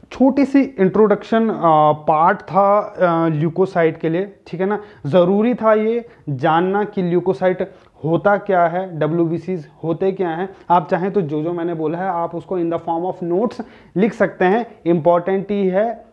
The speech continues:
है ना। और आपको जो है, आप in the form of notes जो है, उसे लिख सकते हैं, कैटेगराइज कर सकते हैं,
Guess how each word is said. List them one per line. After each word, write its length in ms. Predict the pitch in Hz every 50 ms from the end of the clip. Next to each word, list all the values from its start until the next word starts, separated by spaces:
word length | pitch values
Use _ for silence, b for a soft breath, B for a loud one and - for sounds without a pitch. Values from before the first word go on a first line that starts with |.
| _ _ -
है 80 | 151
ना। 200 | 180 202 190 160 - - b b b b b
और 180 | 147 175 214 -
आपको 640 | - 170 170 165 - 190 196 202 190 - - - - - -
जो 140 | 185 185 208
है, 140 | 185 202 202
आप 280 | 190 202 196 196 185
in 120 | 185 196 185 185
the 40 |
form 220 | 180 185 185 170 180
of 160 | 180 175 -
notes 260 | 180 170 180 196 190 - - - _ _ _ -
जो 140 | 151 147 151
है, 80 | 160
उसे 280 | 160 156 - 196 190 190 - 156
लिख 240 | 160 170 175 170
सकते 280 | - 170 151 156 - 156
हैं, 140 | 160 180 170
कैटेगराइज 540 | 175 160 143 - 135 143 139 156 160 - - _ -
कर 100 | 170 156
सकते 320 | - - 143 - - -
हैं, 180 | 120 117 117 -